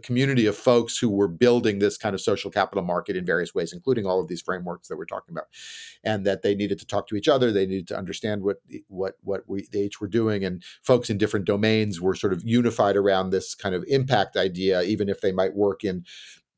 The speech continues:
education or, or, or housing or, or, or, or sustainable timber or, or, or, or climate. Um, and so we were the kind of glue of that, and we have this kind of identity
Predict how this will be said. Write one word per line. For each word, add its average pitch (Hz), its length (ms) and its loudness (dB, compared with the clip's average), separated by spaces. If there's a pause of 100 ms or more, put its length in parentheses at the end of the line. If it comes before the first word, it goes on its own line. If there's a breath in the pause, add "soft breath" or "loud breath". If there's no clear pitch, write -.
(120)
education 127 640 2
or, 98 240 4
or, 98 280 0
or 95 160 -4
housing 113 520 2
or, 92 160 2
or, 98 200 0
or, 98 180 -4 (100)
or 98 140 -4
sustainable 110 480 0
timber 113 380 4
or, 95 340 4
or, 92 220 2 (360 loud breath)
or, 95 240 4
or 90 160 -2
climate. 120 480 2 (320 loud breath)
Um, 104 540 0 (240)
and 110 560 0 (180)
so 127 240 2
we 113 200 4
were 107 200 4
the 101 160 4
kind 110 220 0
of 98 100 -6
glue 139 280 4
of - 80 0
that, 101 240 4
and 107 80 0
we 107 160 2
have 107 380 0
this 104 220 0
kind 107 220 -2
of 98 60 0
identity 104 720 0